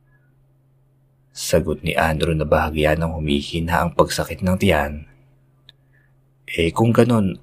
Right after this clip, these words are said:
anong nangyayari sa'yo? Bakit ka nagkakaganyan?" Tanong ni Bella. Hindi na sumagot pa si Andrew dahil maging ito'y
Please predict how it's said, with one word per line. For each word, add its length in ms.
anong 320
nangyayari 480
sa'yo? 400
Bakit 320
ka 80
nagkakaganyan?" 960
Tanong 320
ni 80
Bella. 640
Hindi 320
na 160
sumagot 480
pa 160
si 160
Andrew 320
dahil 320
maging 320
ito'y 240